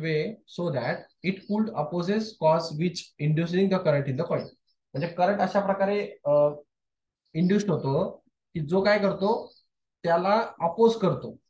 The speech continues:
कोणाला? तुमच्या मॅग्नेटला. म्हणजे तो मॅग्नेटला जवळ येताना विरोध करत असतो. मग तो विरोध का करतो? कारण त्याची स्वतःची मॅग्नेट फील्ड क्रिएट होऊन तो त्याला अपोज करत असतो. आता हे काय प्रकार असतो ते बघा, ठीक आहे,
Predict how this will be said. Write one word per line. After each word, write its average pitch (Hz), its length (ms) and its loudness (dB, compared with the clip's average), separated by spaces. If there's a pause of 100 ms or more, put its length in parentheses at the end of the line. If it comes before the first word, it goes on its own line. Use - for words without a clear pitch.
(420)
कोणाला? 175 360 2 (2750)
तुमच्या 180 260 -2
मॅग्नेटला. 190 460 0 (760)
म्हणजे 143 160 -8
तो 185 100 0
मॅग्नेटला 196 480 2 (220)
जवळ 185 280 4
येताना 202 320 0
विरोध 208 340 0
करत 170 220 -2
असतो. - 280 -12
मग 147 140 -12
तो 175 120 -8
विरोध 196 200 -4
का 208 200 -4
करतो? 208 260 -4
कारण 202 180 -2
त्याची 202 220 -6
स्वतःची 175 360 -4
मॅग्नेट 196 340 2
फील्ड 196 180 -2
क्रिएट 190 240 -4
होऊन 196 160 -4
तो 196 60 -6
त्याला 196 180 0
अपोज 202 260 -2
करत 151 220 -4
असतो. - 240 -14 (500)
आता - 140 -4
हे 190 120 2
काय 196 160 2
प्रकार 196 240 0
असतो 190 240 -2
ते 185 40 -4
बघा, 135 200 -4 (1200)
ठीक 175 100 -8
आहे, 135 160 -2